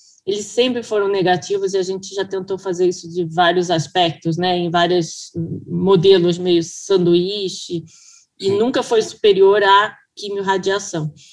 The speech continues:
Speaker 1: O que eu imagino é que seja muito difícil você conseguir, ah,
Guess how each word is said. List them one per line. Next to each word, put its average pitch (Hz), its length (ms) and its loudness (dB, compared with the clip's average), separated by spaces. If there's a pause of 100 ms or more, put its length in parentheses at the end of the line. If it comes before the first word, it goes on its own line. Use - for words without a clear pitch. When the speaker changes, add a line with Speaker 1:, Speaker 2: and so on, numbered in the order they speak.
(240)
Speaker 1:
O 180 80 -6
que 233 140 0
eu 277 100 6
imagino 233 540 0
é 214 60 -2
que - 60 -10
seja 226 280 0
muito 214 500 -4
difícil 180 460 -10
você 185 320 -6
conseguir, 175 680 -10 (380)
ah, 165 480 2